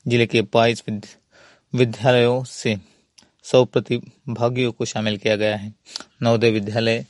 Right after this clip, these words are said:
से दस व छह केंद्रीय विद्यालय से बीस तथा अन्य सोलह सीबीएसई संबंध-, संबंधित विद्यालयों से सत्तर परीक्षार्थी योद्धा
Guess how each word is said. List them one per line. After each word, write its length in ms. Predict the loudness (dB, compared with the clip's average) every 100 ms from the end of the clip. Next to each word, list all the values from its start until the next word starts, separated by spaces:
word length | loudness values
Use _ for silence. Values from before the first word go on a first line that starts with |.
| _ _ _ _ _ _
से 320 | -4 2 2 0 -10 -10 -6
दस 340 | 0 0 0
व 260 | 0 2 2
छह 300 | 0 2 2
केंद्रीय 460 | 2 0 2 2
विद्यालय 400 | 2 0 0 0
से 200 | 0 -4
बीस 400 | -2 -2 -2 -2
तथा 400 | -2 0 2 0 -4 -18 -20 -10 0
अन्य 360 | 2 2 0 -2 _ _ -16
सोलह 340 | -2 2 4
सीबीएसई 560 | 2 -2 -2 -4 -4 -10
संबंध-, 500 | -8 -4 -2 -2 -6 _ _ _ -20 _ _ -2
संबंधित 460 | 0 2 0 -2
विद्यालयों 440 | -4 0 2 2 0
से 140 | -4
सत्तर 360 | -6 -4 -2 0
परीक्षार्थी 840 | 0 0 0 0 0 -6 -8 -6
योद्धा 360 | -4 -4 -6